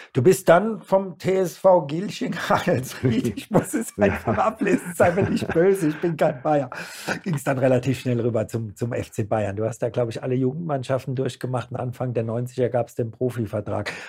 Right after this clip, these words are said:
Speaker 1: Wo, ab welchem Alter war klar, es könnte in Richtung Profi gehen?
Speaker 2: Ah, ganz ehrlich, nie.
Speaker 1: Nie?
Speaker 2: Ähm, für mich waren die Profis so, ähm, ja,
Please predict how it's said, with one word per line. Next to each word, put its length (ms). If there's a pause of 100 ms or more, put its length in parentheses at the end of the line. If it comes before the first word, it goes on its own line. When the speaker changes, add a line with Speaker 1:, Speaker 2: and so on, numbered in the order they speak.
(120)
Speaker 1:
Wo, 440
ab 280
welchem 260
Alter 300
war 180
klar, 380 (100)
es 180
könnte 400
in 180
Richtung 420
Profi 400
gehen? 340 (560)
Speaker 2:
Ah, 120
ganz 260
ehrlich, 360
nie. 280 (300)
Speaker 1:
Nie? 100
Speaker 2:
Ähm, 600
für 140
mich 340
waren 220
die 80
Profis 640
so, 480
ähm, 400
ja, 260